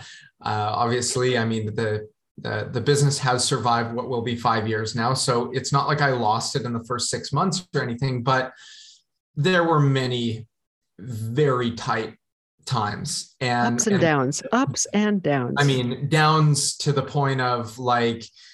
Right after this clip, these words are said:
Speaker 1: uh, do I buy this cucumber or not at the
Speaker 2: Sure.
Speaker 1: grocery <laughs> store, right?
Speaker 2: Sure.
Speaker 1: Um,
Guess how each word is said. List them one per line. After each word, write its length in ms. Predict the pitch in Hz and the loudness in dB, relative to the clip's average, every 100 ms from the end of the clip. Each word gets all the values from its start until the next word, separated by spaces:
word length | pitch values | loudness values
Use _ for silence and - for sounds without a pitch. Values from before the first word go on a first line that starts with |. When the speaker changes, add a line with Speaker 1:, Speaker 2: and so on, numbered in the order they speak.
| - _ _ - | -20 _ _ -4
Speaker 1:
uh, 400 | 120 117 117 120 | 0 2 2 -2
do 300 | 120 110 127 | -4 -2 0
I 140 | 120 | 0
buy 260 | 113 127 127 | 2 2 2
this 220 | 127 127 | 0 -2
cucumber 500 | - 131 123 120 117 | -4 -4 -2 -2 0
or 160 | 104 113 | 0 0
not 400 | 117 110 95 98 _ _ - | 2 2 0 -6 _ _ -8
at 100 | 113 | -4
the 60 | |
Speaker 2:
Sure. 100 | 123 | 0
Speaker 1:
grocery 260 | 117 - 117 | 0 0 -2
<laughs> 120 | - | 2
store, 420 | 185 147 190 170 151 | 2 4 4 4 4
right? 340 | 185 160 143 156 202 - 175 | 4 4 2 0 0 -4 -4
Speaker 2:
Sure. 140 | 147 147 | -4 2
Speaker 1:
Um, 540 | 147 147 143 143 143 | 4 4 4 2 -2